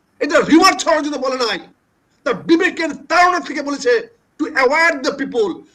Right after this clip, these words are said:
জনগণকে সাবধান করার জন্য মাহফুজ আলম বলেছে। অর্থাৎ ওয়ান ইলেভেন সৃষ্টি করেছে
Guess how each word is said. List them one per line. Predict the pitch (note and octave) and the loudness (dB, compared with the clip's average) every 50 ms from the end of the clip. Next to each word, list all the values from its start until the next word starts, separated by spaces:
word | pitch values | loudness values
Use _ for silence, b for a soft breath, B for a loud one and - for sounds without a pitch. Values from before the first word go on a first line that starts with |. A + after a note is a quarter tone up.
| b D3+ C#3 | b -10 -4
জনগণকে | - C#4 C#4 D4 C#4+ C#4+ - C4+ C4+ C4+ C4 C#4 C4+ - | 0 0 0 0 0 -2 -2 -2 -4 -2 -4 -6 -8 -8
সাবধান | - - C4 D4 C#4+ B3 G3 D4 D#4+ D#4+ D#4 D4 | -8 -10 -10 -10 -10 -8 -4 -2 -2 -2 -2 -4
করার | C4+ C#4 B3+ B3 A#3 F#3 | -4 -2 -2 -2 -2 -2
জন্য | A3+ A3 A3 A#3+ G3+ F#3+ B B B B - | -4 -4 -2 -2 -4 -4 B B B B -4
মাহফুজ | D#3+ A3 C4+ C#4+ C#4+ E4 C4 | 0 2 2 2 2 2 2
আলম | B3 A#3+ A#3 A3 G#3 | 2 2 2 2 2
বলেছে। | A3 A3 G#3 - E3+ F#3 D#3+ B2+ - _ _ _ _ _ _ _ _ _ _ _ | 2 2 2 0 -4 -8 -8 -10 -10 _ _ _ _ _ _ _ _ _ _ _
অর্থাৎ | - C4+ - C4+ - - C#4+ D4+ - - - - _ _ _ _ _ _ _ _ _ _ _ _ _ _ _ - | 0 0 0 0 -2 -2 0 0 0 -2 -6 -18 _ _ _ _ _ _ _ _ _ _ _ _ _ _ _ 2
ওয়ান | C4 D#4 E4 E4+ E4+ D#4+ | 4 6 6 6 6 4
ইলেভেন | D#4 D#4+ D#4+ D#4+ D#4+ D#4 D4+ | 2 0 0 0 0 0 0
সৃষ্টি | - - E4 D#4+ - - D#4 | 0 0 0 0 0 -2 -4
করেছে | D#4 - D#4 D4 C#4+ - C#4 D4 D4+ D4+ D4+ - - - | -2 -2 -2 -2 -2 0 2 2 2 2 0 -4 -10 -20